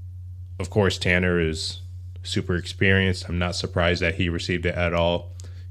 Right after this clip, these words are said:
given that, like, he's the only senior in the room. But, like, also, he's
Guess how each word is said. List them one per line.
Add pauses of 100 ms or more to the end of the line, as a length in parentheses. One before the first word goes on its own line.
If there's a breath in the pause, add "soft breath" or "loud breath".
given
that,
like,
he's
the
only
senior
in
the
room.
But,
like,
also,
he's